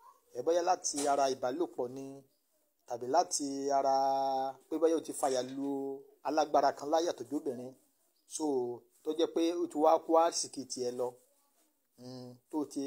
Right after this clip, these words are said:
tó ti ṣe gbogbo nǹkan, tọ́rọ̀ rí ọkàn tiẹ̀ wá, tí ò lójútùú. Ẹ, mo fẹ́ kó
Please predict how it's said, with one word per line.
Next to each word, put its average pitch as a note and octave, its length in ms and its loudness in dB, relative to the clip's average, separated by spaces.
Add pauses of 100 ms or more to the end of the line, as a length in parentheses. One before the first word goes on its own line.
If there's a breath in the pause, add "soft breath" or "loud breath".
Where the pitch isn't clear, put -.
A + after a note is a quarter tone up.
(240)
tó C#3+ 180 -6
ti C3 100 -12
ṣe D3 140 -2
gbogbo C#3 240 -6
nǹkan, C3 340 -10 (580)
tọ́rọ̀ D#3+ 180 0
rí C3 100 -2
ọkàn A#2 180 -6
tiẹ̀ C3 160 -4
wá, A2 140 -2 (1040)
tí - 120 -4
ò F3+ 100 4
lójútùú. B2 540 -10 (760)
Ẹ, B2 80 -8
mo C#3 100 -8
fẹ́ E3 160 0
kó D#3 100 0